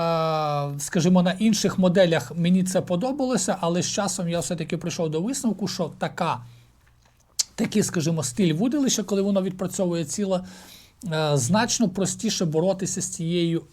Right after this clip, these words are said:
рибою. Е, можливо, я собі так придумав, можливо, ні, але сходів з цього вудилища також у мене, якщо і було, то буквально якісь одиниці. Я гадаю, що якраз це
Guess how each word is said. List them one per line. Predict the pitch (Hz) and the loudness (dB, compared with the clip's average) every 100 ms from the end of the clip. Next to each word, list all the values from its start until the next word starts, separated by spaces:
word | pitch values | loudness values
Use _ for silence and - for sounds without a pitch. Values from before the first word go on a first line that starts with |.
| - | -2
рибою. | 156 170 165 123 127 117 - - - - 170 | 2 6 6 4 0 -2 -8 -16 -20 -4 0
Е, | 165 151 | 2 2
можливо, | 139 202 190 247 220 | 2 2 2 4 4
я | 214 190 | 6 4
собі | 196 185 | 2 0
так | 190 185 | 2 0
придумав, | - 175 247 294 247 | 0 0 2 2 6
можливо, | 180 185 185 190 180 | 6 6 2 2 4
ні, | 185 247 254 | 4 4 0
але | 180 165 165 | -2 0 0
сходів | - - 202 160 147 | -4 0 2 2 -2
з | - | -2
цього | 170 156 | 0 0
вудилища | 151 226 247 262 - 190 | 2 0 0 -2 -2 -4
також | 185 - 202 190 | -6 -4 -4 -4
у | 185 | -2
мене, | 165 175 180 147 - - - | -2 0 0 -2 -10 -14 -6
якщо | 151 - 208 185 | -4 -2 -2 0
і | 170 | 0
було, | 156 190 220 | 2 0 0
то | 190 165 156 | 0 -2 0
буквально | 147 147 180 185 151 | -4 -2 0 0 0
якісь | 147 160 165 - | -4 -6 -6 -4
одиниці. | 170 151 160 123 120 160 | -2 0 -2 -2 -8 -6
Я | 220 | -2
гадаю, | 185 190 165 | 0 0 0
що | - | -2
якраз | 165 156 160 - | -4 -4 -6 -6
це | - | -6